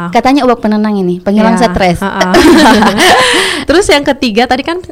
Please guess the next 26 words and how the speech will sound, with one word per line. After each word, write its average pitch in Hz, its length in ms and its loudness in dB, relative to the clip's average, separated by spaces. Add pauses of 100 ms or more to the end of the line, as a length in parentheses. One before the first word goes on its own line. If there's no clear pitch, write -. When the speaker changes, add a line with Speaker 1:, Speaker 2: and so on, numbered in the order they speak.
Speaker 2:
narkoba 233 420 -2
kan 302 160 -8
ada 247 160 -4
tiga, 175 460 -6
narkotika, 185 760 -2
Speaker 1:
Eh. 294 60 -8
Speaker 2:
psikotropika, 190 720 -4
Speaker 1:
Mm-mm. 262 80 -8
Speaker 2:
sama 220 220 -4
bahan 190 260 -4
adiktif. 180 480 -10 (280)
Bahan 214 260 0
adiktif 220 380 -4
ini 254 380 -2
semua 220 360 -4
bahan 202 340 -2
yang 233 280 -2
dapat 233 300 -6
menimbulkan 202 380 -6
ketergantungan. 196 680 -8
Ini 226 220 -6
paling 214 240 -6
sering 233 320 -4
banyak 214 320 -4
di 202 140 -6
dalam 190 320 -4